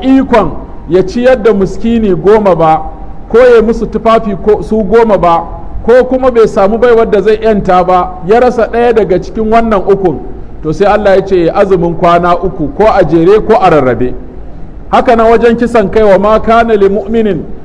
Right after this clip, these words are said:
an yaqtula mu'minan illa khata'a, wa man qatala mu'minan khata'an," nan sai Allah ya fara da,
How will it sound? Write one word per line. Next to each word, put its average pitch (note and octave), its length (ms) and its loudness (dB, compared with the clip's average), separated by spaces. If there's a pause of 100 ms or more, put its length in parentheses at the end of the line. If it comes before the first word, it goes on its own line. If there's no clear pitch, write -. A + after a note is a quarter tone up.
(140)
an G#3 140 -2
yaqtula G#3+ 640 0
mu'minan G#3 580 -4
illa G3 440 0 (120)
khata'a, D3+ 420 -2 (400)
wa D#3+ 120 0
man F#3+ 200 -2
qatala A#3 420 0
mu'minan A3+ 480 -4
khata'an," A#3 560 0 (440)
nan G#3 180 -2
sai G3+ 140 0
Allah G3+ 260 0
ya F#3+ 80 2
fara G3 340 0
da, F#3 220 0